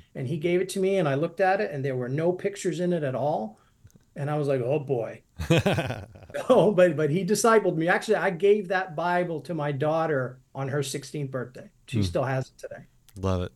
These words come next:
Speaker 2: Love it. And I'll see what you needed was, uh, the Illuminated Messiah Bible, which, uh, there's the website, illuminated messiah dot com, uh, and then the actual book.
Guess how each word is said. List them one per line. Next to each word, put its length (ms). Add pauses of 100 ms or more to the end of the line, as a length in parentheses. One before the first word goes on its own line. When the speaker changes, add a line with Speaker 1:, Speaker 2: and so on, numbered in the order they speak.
(140)
Speaker 2:
Love 220
it. 80
And 100
I'll 80
see 160
what 200
you 160
needed 500 (400)
was, 420 (120)
uh, 320
the 380 (240)
Illuminated 640
Messiah 520
Bible, 400
which, 400 (160)
uh, 240
there's 260
the 80
website, 440
illuminated 440
messiah 520 (280)
dot 340
com, 380 (580)
uh, 280
and 140
then 120
the 80
actual 440 (320)
book. 140